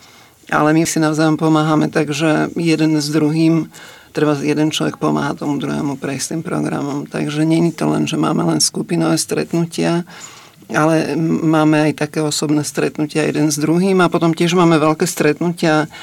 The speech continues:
rôzne pracovné, kde to rozoberáme, kde vlastne hovoríme, ako, ako pokračujeme na tej ceste. Mm, ešte by som povedala jednu vec k tomu, že môj život ma vlastne doviedol k tomu,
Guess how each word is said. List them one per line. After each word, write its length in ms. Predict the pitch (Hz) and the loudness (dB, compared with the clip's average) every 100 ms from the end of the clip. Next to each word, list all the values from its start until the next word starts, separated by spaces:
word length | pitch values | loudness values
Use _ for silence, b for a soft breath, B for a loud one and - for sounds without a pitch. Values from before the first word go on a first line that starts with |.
| B B B | B B B
rôzne 320 | 151 151 160 | -2 2 2
pracovné, 800 | 151 151 147 - 165 156 151 147 | 2 2 2 0 2 4 4 2
kde 400 | 147 147 156 151 | 0 -2 2 2
to 160 | - 151 | 0 -2
rozoberáme, 720 | 143 143 156 151 147 147 143 | -2 0 0 2 2 2 0
kde 160 | 143 147 | -2 -2
vlastne 320 | 147 - 147 | -2 0 0
hovoríme, 400 | 151 147 143 139 | 2 2 2 -2
ako, 400 | 139 139 147 127 B B B B - | -4 -6 -6 -8 B B B B -12
ako 180 | - 151 | -8 -6
pokračujeme 580 | 143 143 147 131 143 147 139 | -6 -4 -4 -2 -6 -4 -6
na 80 | |
tej 240 | - 147 - | -6 -8 -6
ceste. 400 | 139 - - 170 B B B B B B _ - | -4 -4 -6 -16 B B B B B B _ -14
Mm, 400 | 143 156 - - | -10 -8 -8 -8
ešte 240 | 147 - | -6 -4
by 80 | 160 | -2
som 160 | 170 160 | -2 0
povedala 240 | 156 147 | 2 4
jednu 160 | 156 175 | 4 4
vec 160 | 156 156 | 2 0
k 100 | - | -2
tomu, 300 | 165 160 160 | 4 4 4
že 400 | 156 160 156 156 160 B B B B B B - _ _ _ - B B B B B B B - | 2 4 4 4 0 B B B B B B -20 _ _ _ -20 B B B B B B B 0
môj 320 | 165 143 160 | 2 2 2
život 160 | 156 151 | 2 4
ma 160 | 147 | 4
vlastne 400 | 147 147 143 170 | 4 2 2 4
doviedol 480 | 147 147 170 151 147 | 4 6 4 4 2
k 80 | 143 | 2
tomu, 240 | 165 147 | 0 2